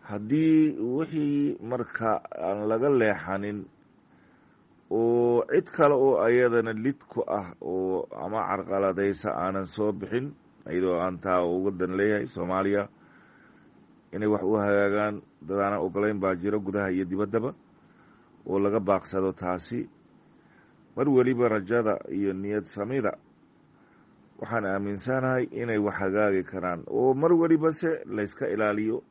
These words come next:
wax la yiraahdo dulmi, oo qof muwaadin Soomaaliyeed oo xaq u leh inuu wax doorto iyo in la doorto, in aanan lagu samaynin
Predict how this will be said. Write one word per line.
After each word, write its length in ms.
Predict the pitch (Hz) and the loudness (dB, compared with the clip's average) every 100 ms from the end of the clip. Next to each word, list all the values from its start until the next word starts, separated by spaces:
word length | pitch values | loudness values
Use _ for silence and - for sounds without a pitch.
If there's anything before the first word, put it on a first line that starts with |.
| - | -12
wax 180 | 101 - | -10 -6
la 120 | 98 | -2
yiraahdo 380 | 95 92 95 90 | 0 0 -2 -4
dulmi, 560 | 82 101 120 123 131 - _ _ - - _ | -4 -2 -2 -2 -6 -10 _ _ -20 -20 _
oo 140 | - 92 | -6 -2
qof 240 | 117 110 | -2 -4
muwaadin 440 | 104 101 104 104 98 | -4 -4 -4 -6 -8
Soomaaliyeed 800 | 95 90 90 87 95 113 120 117 - - - - - - _ - | -6 -4 -2 -2 0 0 0 -4 -20 -20 -20 -20 -20 -20 _ -6
oo 200 | 92 92 | -2 -2
xaq 240 | 90 - - | -2 -2 0
u 140 | 120 | 0
leh 180 | 127 135 - - - | 2 0 -6 -16 -10
inuu 300 | 98 101 98 | -6 -4 -4
wax 120 | - - | -6 -4
doorto 340 | 95 92 107 | -4 -4 -6
iyo 140 | 107 101 | -6 -4
in 80 | 113 | -2
la 80 | 127 | -2
doorto, 520 | 117 131 117 143 - _ _ _ _ _ _ - | 2 0 0 -4 -4 _ _ _ _ _ _ -10
in 140 | 113 107 | -6 -2
aanan 360 | 101 98 95 | -2 -2 -2
lagu 200 | 95 110 | -2 -4
samaynin 720 | 127 127 127 131 131 135 135 | -4 -4 -2 -2 -2 -4 -6